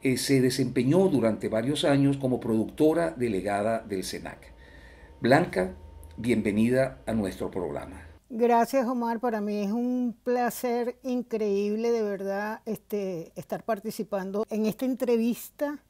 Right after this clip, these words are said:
Speaker 2: Me parece fabuloso lo que estás haciendo. Inclusive, déjame recordarte que cuando estabas apenas con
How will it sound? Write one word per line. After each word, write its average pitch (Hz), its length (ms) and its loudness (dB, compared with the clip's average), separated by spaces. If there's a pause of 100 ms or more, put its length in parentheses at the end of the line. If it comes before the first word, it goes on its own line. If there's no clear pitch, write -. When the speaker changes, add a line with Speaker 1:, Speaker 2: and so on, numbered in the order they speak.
(440)
Speaker 2:
Me 208 120 -8
parece 202 580 -2
fabuloso 196 760 -2
lo 240 120 -2
que 220 80 -4
estás 190 200 -6
haciendo. 240 540 -2
Inclusive, 220 1040 -2
déjame 208 420 -2
recordarte 202 840 -4
que 220 240 -4
cuando 190 400 -6
estabas 196 640 -6
apenas 208 460 -6
con 208 500 -6